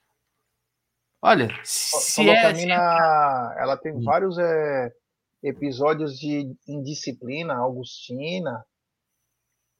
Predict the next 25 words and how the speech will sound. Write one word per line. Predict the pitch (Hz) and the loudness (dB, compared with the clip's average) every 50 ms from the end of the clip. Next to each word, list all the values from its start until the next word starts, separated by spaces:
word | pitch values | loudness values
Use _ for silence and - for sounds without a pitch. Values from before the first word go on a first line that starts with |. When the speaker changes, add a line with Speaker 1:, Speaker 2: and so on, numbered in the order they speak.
| _ - | _ -14
Speaker 2:
E | 110 | -12
Speaker 1:
Hum. | 110 139 | -6 -2
Speaker 2:
falou | 131 139 156 156 | 2 2 2 2
que | - 160 | 2 -2
foi | - - 165 | 0 0 0
o | 156 | 0
próprio | - - 165 175 175 190 180 | 4 4 2 4 4 0 -2
treinador | - 175 175 170 156 139 160 160 | -2 -2 -2 -2 -2 -2 -4 -6
que | - 143 | -6 -6
quis | - 156 147 - | -8 -8 -8 -4
que | - 151 | 0 0
ela | 151 143 | 0 0
saísse. | - - - 127 123 117 117 117 127 143 170 175 - - - - | 0 -2 -2 -2 -2 -2 -4 -4 -4 -4 -4 -4 -6 -8 -8 -6
Tá | - 131 | -4 -4
muito | 156 214 277 - | -4 -4 -6 -8
estranha | - - 311 - 294 | -10 -8 -6 -4 -4
essa | - - 165 | -4 -4 -4
história, | 147 - - - 143 143 135 131 | -6 -4 -2 2 2 2 2 0
né? | 139 165 185 - - - _ _ _ _ _ _ _ _ _ _ _ _ | -2 -6 -8 -12 -18 -20 _ _ _ _ _ _ _ _ _ _ _ _
Speaker 1:
Isso | - - - | -20 -20 -20
é, | 101 _ _ _ _ _ _ _ _ _ | -20 _ _ _ _ _ _ _ _ _
isso | - - 107 | -16 -10 -10
é | 98 110 | -10 -10
treta, | 117 _ - 135 139 131 120 120 - 113 | -8 _ -4 -2 0 0 -2 -4 -8 -10
hein? | 120 120 - | -10 -10 -14